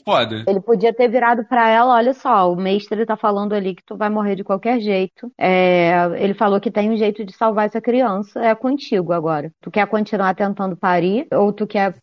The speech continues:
Speaker 2: tentar outra alternativa que vai sal-, talvez salve a criança", tá ligado? Eu acho que ele só podia ter conversado com ela.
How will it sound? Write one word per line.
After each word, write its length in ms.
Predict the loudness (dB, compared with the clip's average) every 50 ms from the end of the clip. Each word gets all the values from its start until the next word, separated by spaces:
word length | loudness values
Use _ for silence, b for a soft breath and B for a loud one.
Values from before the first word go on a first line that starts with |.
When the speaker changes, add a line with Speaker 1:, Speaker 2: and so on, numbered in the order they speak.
| _
Speaker 2:
tentar 380 | -8 -6 -6 -4 -2 -2 0 0
outra 400 | 0 0 -2 -2 0 0 2 2
alternativa 800 | 0 -2 -4 -6 -4 -4 -6 -6 -8 -8 -6 -6 -4 -4 -6 -8
que 80 | -6
vai 140 | -4 -4 -4
sal-, 260 | -2 -2 -4 -4 -4
talvez 380 | -4 -2 -2 -2 0 0 -2 -2
salve 240 | -2 -2 -2 0 -2
a 40 | -4
criança", 400 | -4 -2 -4 -2 -4 -4 -8 -10 -12
tá 80 | -10 -8
ligado? 180 | -8 -8 -10 B B B B B
Eu 60 | 0
acho 140 | 0 0 0
que 40 | 0
ele 100 | 0 0
só 140 | 2 0 -2
podia 360 | -2 -2 -4 -2 0 0 -2
ter 260 | 0 0 2 2 2 2
conversado 580 | 0 -2 0 0 -2 -2 -2 -2 -2 -2 -2
com 100 | 0 0
ela. 400 | 2 2 4 2 2 2 0 -2